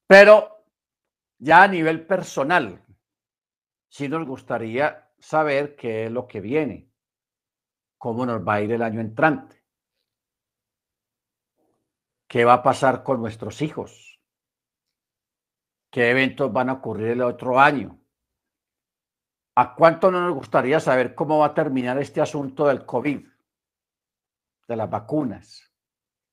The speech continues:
¿Cómo, cuándo va a terminar toda esta cuestión del covid diecinueve? Ah, en fin, un montón de, de preguntas que todos nos hacemos, porque ya la gente está entrando en un desgaste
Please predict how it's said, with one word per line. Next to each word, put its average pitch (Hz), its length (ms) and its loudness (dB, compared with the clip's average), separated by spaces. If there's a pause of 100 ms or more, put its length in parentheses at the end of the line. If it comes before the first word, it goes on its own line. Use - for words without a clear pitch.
(540)
¿Cómo, 131 460 -2
cuándo 123 320 -2
va 131 80 2
a 131 80 -10
terminar 113 520 -6
toda 131 140 -4
esta 127 220 -8
cuestión 110 400 -10
del 120 180 -6
covid 107 320 -8
diecinueve? 120 1120 -2 (300)
Ah, 110 400 -4
en 135 180 -6
fin, 147 280 -2
un 127 80 -2
montón 180 360 0
de, 170 160 4
de 131 140 -2
preguntas 135 640 -4
que - 140 -10
todos 123 300 0
nos 131 120 -4
hacemos, 117 640 -6 (840)
porque 113 840 -2 (540)
ya 120 460 8
la 139 120 4
gente 139 720 -2
está 123 220 -8
entrando 127 480 -4
en 135 80 -2
un 131 160 -2
desgaste - 880 -6